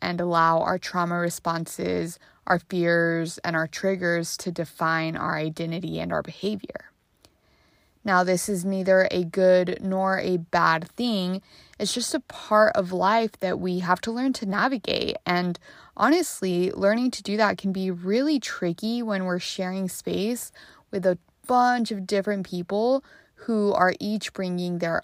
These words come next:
own trauma responses and their own conditioning. Not to mention, most of these people that we're spending all this time with during the holidays are probably related to us and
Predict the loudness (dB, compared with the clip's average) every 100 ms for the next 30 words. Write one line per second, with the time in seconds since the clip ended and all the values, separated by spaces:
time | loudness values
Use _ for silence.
0 | -2 0 2 0 0 -2 0 0 -2 -2
1 | -4 -4 -4 -8 -6 -6 -2 -2 -2 -4
2 | -4 -8 -10 -8 -4 -4 -4 -8 -14 -16
3 | -18 _ _ _ _ _ _ _ _ _
4 | _ _ _ _ _ _ _ _ _ _
5 | _ -6 0 0 0 0 2 2 2 0
6 | 0 0 0 2 0 -2 -4 -2 -4 -4
7 | -4 0 2 2 0 -2 -4 -2 -2 0
8 | 0 0 -2 -4 -2 0 0 -2 -4 -4
9 | -2 -2 -2 0 0 0 0 -2 -6 -20
10 | -20 _ _ -4 -4 -6 0 4 4 2
11 | 0 0 0 -2 -6 _ -4 0 2 2
12 | 2 0 0 -2 0 4 4 2 0 -8
13 | -12 _ _ -8 -2 2 2